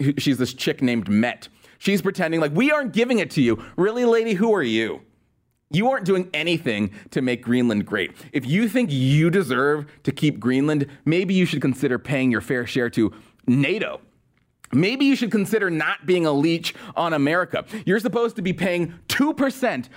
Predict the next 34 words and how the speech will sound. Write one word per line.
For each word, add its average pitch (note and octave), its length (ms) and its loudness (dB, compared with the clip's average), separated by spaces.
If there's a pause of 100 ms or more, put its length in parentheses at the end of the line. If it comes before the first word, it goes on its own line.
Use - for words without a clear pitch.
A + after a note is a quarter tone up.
(140)
of D#3+ 160 -2
your F#3+ 160 2
G D#3+ 200 0
D D#3+ 120 4
P, B2 380 0 (160)
and E3 180 -4
you F3 80 2
basically G#3+ 460 0
pay D3 220 -4
half F3 320 -8
of D3+ 120 -2
that. E2+ 220 -2 (160)
You're A#3 200 2
not D4+ 200 -2
meeting B2+ 320 2
up - 180 -4 (140)
to D#3 100 0
your C#3+ 120 2
expectations. - 760 -2
I A#3+ 140 -2
don't A#3+ 160 -6
think D3 160 -2
you C3 100 2
deserve G#2 420 0
to G2 80 -4
have F2+ 260 -6
Greenland G2 420 0 (140)
when B2 140 2
you D3+ 100 2
can't D3+ 240 -2
even A#2 180 0
pay C3 160 -2
your A2 160 0
bills. E2 540 -4